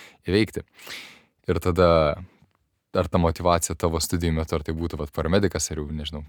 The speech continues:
praėjo pusmetis <laughs> tavo jau medicinos studijose čia, ar matei, kad ji kaip nors keistusi, ar bent jau kažkaip bręstų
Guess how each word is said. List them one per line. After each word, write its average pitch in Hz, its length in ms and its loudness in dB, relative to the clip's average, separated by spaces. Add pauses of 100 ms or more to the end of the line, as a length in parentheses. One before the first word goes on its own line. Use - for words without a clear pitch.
praėjo 82 280 4
pusmetis - 580 0 (220)
<laughs> 98 280 -4
tavo 80 200 0
jau 80 120 -4
medicinos 78 500 -2
studijose 87 440 -2
čia, 92 160 -2 (520)
ar 87 140 2
matei, 82 280 0
kad - 140 -4
ji 90 100 -10
kaip - 220 -4
nors 82 440 -2
keistusi, 104 580 0
ar 98 160 2
bent 82 220 -4
jau 80 80 -10
kažkaip - 300 -8
bręstų 98 600 -2